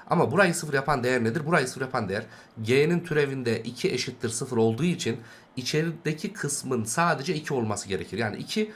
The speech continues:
burayı sadece sıfır yapar. O halde arkadaşlar x'in karesi artı x eksi dört eşittir iki olmalı.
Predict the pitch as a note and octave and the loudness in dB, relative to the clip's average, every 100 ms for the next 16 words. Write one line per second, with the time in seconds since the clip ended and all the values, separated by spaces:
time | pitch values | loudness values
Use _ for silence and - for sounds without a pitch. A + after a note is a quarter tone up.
0 | - - C3+ C#3+ D3 B2 D#3 A#2+ F#2 - | -10 2 2 4 0 0 -4 -2 -4 -4
1 | - - - - - - D3+ F#3 E3+ D#3 | -10 -12 -20 -18 -18 -2 2 4 4 2
2 | D#3+ B2 - E2 - C#3 - - D#3+ D#3+ | 2 -2 -4 -6 -10 -12 -6 -6 0 0
3 | D#3 - B2 A#2 B2 A2+ - D#3 - - | 0 -2 -2 0 0 -2 -8 -8 -10 -6
4 | B2+ - A2+ C#3+ E3+ - A#2+ - - - | -6 -4 -2 -2 -2 -4 -6 -6 -8 -8
5 | A2+ F3 A2+ F#2+ F2+ | 2 4 4 0 -4